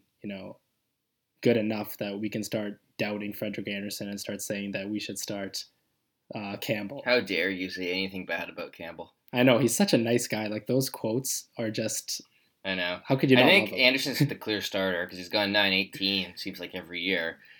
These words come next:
Speaker 2: Um, but if Campbell gets hot, I wouldn't mind riding him for a bit just to give Anderson as much rest as possible. Uh, I mean, I, I'm gonna go with, they have a back-to-back here, so both goalies are gonna play. Um,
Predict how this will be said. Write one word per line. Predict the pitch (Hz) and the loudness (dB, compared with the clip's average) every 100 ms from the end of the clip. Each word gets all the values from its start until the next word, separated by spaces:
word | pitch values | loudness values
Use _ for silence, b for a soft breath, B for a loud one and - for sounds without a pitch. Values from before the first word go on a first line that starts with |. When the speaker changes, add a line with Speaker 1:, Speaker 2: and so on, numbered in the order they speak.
| b b | b b
Speaker 2:
Um, | 92 92 90 - | -6 -4 -6 -2
but | 110 | 0
if | 113 | 0
Campbell | 139 151 175 | 2 2 2
gets | 139 | -2
hot, | - 107 104 | 2 2 4
I | |
wouldn't | 95 101 95 | 2 -2 -4
mind | 95 90 90 - - - _ _ | -6 -6 -8 -12 -16 -18 _ _
riding | - 87 101 135 | -2 2 4 4
him | 95 | 0
for | 82 82 | -6 -12
a | |
bit | 80 80 - | -10 -12 -10
just | 92 - | -10 -10
to | 95 | -4
give | 95 92 - - | -4 -4 -10 -8
Anderson | 92 95 - 95 | -6 -4 -4 -4
as | 90 | -4
much | 95 92 | -6 -2
rest | 92 92 | -2 -2
as | 92 | -6
possible. | - 92 95 104 92 90 90 b b b b - | -2 0 0 -2 -2 -2 -2 b b b b -12
Uh, | 85 85 80 - _ - _ _ _ _ | -10 -8 -10 -14 _ -20 _ _ _ _
I | 113 | 2
mean, | 120 123 120 _ _ - - | 6 6 4 _ _ -16 2
I, | 120 131 | 4 6
I'm | 139 | 6
gonna | 151 156 | 6 6
go | 127 123 113 | 6 6 6
with, | 107 98 - - _ _ _ _ | 4 2 -8 -16 _ _ _ _
they | 104 | 0
have | 127 | 2
a | 120 | 6
back-to-back | 110 104 - 98 92 - | 6 4 2 4 4 2
here, | 87 | -10
so | - - | -10 -4
both | 104 98 | -4 -4
goalies | 98 98 | -4 -4
are | 92 | -6
gonna | 90 | -12
play. | 85 - 87 98 147 b b b b - | -12 -8 -6 -4 -6 b b b b -6
Um, | 90 92 | -4 -4